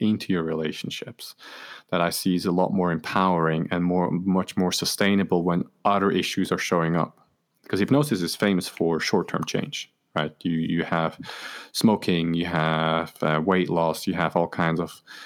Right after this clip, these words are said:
issues, and they, they, you can, you can zoom into them and, and you can resolve some of those things. Uh, however, I'm interested in, in helping people navigate challenges as they come up,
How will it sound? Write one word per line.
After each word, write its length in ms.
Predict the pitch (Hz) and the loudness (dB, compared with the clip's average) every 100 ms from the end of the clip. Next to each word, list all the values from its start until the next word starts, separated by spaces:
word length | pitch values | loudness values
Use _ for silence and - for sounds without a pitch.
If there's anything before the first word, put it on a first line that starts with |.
| - | -2
issues, 340 | 110 101 95 87 | 0 2 2 4
and 140 | 95 | 4
they, 80 | 92 | 4
they, 220 | 92 95 | 4 2
you 160 | - 98 | 2 2
can, 220 | - 98 | 2 2
you 100 | 92 | 2
can 300 | - 95 87 - _ _ - - - _ - | 2 2 2 -4 _ _ -16 -16 -20 _ 0
zoom 280 | 104 113 | 4 6
into 260 | 113 117 98 | 6 4 2
them 260 | 85 82 87 | 2 4 4
and, 240 | 90 92 | 4 2
and 140 | 92 | 2
you 80 | 90 | 2
can 220 | 87 92 | 2 2
resolve 320 | 90 87 110 107 | 2 4 2 2
some 180 | 87 | 0
of 140 | 82 - | 0 0
those 240 | 82 80 | -2 -2
things. 400 | - 82 80 - - - - _ | -2 -2 -2 -6 -14 -20 -20 _
Uh, 160 | - 85 | -2 0
however, 360 | 90 92 92 87 | 2 2 4 2
I'm 160 | 90 | 2
interested 520 | 92 98 98 - 90 | 2 0 -2 0 0
in, 200 | 85 85 - | 2 2 0
in 120 | 87 | -2
helping 400 | - 95 - 90 | 0 0 0 -2
people 340 | - 90 - | -2 -2 0
navigate 520 | 87 90 92 92 87 | 2 2 2 2 0
challenges 400 | - 87 82 - | 0 -2 -2 -4
as 260 | - 92 87 | -4 -2 -2
they 140 | - | -2
come 240 | 82 - 85 | -4 -2 0
up, 180 | 76 | 0